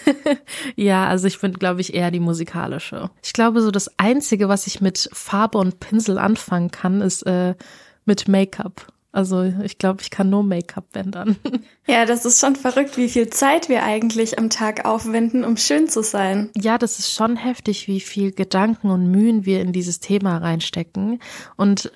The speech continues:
Speaker 1: das passt ja eigentlich auch zu unserem heutigen Thema. Und zwar, heute geht es um Crash-Diäten.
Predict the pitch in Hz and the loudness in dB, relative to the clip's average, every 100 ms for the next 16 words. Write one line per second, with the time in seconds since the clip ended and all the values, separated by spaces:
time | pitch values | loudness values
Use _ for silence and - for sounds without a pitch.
0 | - 190 220 - - 208 - 214 196 - | -6 0 0 2 0 0 0 0 0 -2
1 | 196 - 196 190 190 185 156 190 220 285 | -4 0 0 0 0 -2 0 2 2 2
2 | - 170 165 - 175 165 170 - 180 - | 0 0 -2 -2 -4 -2 -2 -2 -4 -2
3 | 175 180 233 - - - - 214 262 - | 0 0 -2 -6 -20 -20 0 2 4 2
4 | 190 180 190 - - 180 180 190 - - | 2 0 0 -4 -2 0 -2 -6 -10 -2
5 | 190 190 - - 180 175 - 139 | 0 0 -2 -4 -2 -4 -8 -12